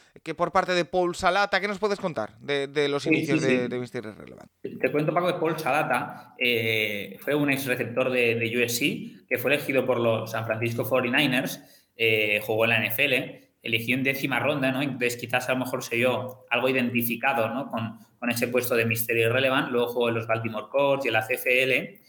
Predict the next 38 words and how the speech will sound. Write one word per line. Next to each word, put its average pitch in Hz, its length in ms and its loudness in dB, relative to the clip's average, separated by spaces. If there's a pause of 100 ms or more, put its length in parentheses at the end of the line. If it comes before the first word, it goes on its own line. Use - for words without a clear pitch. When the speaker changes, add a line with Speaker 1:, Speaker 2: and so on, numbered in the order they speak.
(240)
Speaker 2:
Y 135 80 -2
eso, 139 160 0
en 117 80 0
mil 143 80 2
novecientos 156 320 0
setenta 160 300 -2
y 160 60 2
seis 180 300 0
fundó, 127 680 -2 (120)
eh, 113 540 4
el 110 60 -8
mister 117 300 0
Irrelevant 117 500 0
para 101 580 0
la 110 120 0
última 147 340 2
selección 117 440 -4
del 110 160 -2
draft 123 200 2
de 117 60 -4
la 113 120 2
N 120 140 2
F 135 260 2
L. 156 300 -2 (400)
Y, 156 380 2
eh, 123 300 4
al 113 160 2
mister 117 240 0
Irrelevant 123 280 0
se 147 120 -4
le 139 80 0
in-, 123 200 -4
se - 160 -6
le 107 380 0
incluyó 110 380 -2
una 135 320 -2
Irrelevant 127 500 0
Week, 139 220 0